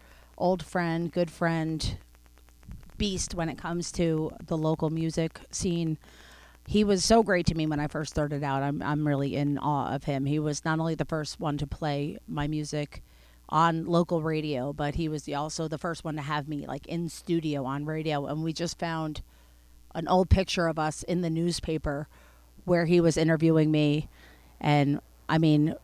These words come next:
it's a toss-up over who had a worse haircut. Definitely both had a little extra curl going on, maybe not using the proper product, but what are you gonna do?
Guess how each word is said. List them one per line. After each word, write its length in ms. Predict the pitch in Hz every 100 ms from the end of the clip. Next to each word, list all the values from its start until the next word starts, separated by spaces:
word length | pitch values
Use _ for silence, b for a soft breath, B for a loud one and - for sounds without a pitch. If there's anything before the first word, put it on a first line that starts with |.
| - -
it's 160 | 180
a 80 | 185
toss-up 480 | - 175 165 175 151
over 220 | 156 160
who 180 | 147 170
had 340 | 156 156 151 -
a 120 | 165
worse 560 | 160 165 170 - - -
haircut. 580 | 165 175 175 165 156 156 - - - - - - - b b b b b - -
Definitely 320 | 196 185 202
both 240 | 180 175 170
had 200 | 170 156
a 60 |
little 260 | 160 156 156
extra 360 | 165 156 - 170
curl 380 | - 180 165 165
going 360 | 165 160 160
on, 380 | 156 156 156 170
maybe 360 | 202 160 156 156
not 180 | 156 139
using 500 | 156 151 151 156 -
the 120 | - 160
proper 440 | - 196 160 160
product, 540 | 143 175 143 143 151 -
but 140 | 143
what 100 | 147
are 40 |
you 60 | 147
gonna 200 | 147 131
do? 240 | 135 135